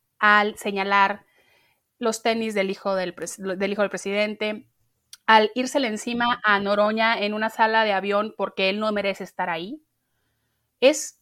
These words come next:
un clasismo y racismo efervescente, ¿no? Eh,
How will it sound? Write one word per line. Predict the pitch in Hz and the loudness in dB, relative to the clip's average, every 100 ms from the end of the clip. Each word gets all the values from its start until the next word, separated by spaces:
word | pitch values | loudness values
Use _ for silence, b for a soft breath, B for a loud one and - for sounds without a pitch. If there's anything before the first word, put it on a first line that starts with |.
| _ | _
un | 254 294 294 | -2 -2 0
clasismo | 240 226 262 285 285 | 0 2 0 0 2
y | |
racismo | 247 208 247 240 254 277 311 - _ _ _ | 4 2 0 0 2 4 4 0 _ _ _
efervescente, | 208 233 214 190 - - - 170 - _ _ _ _ _ - | -2 0 0 0 0 0 0 -4 -6 _ _ _ _ _ -4
¿no? | 208 262 b b b b b _ | 0 0 b b b b b _
Eh, | - 277 311 - | 6 6 6 -2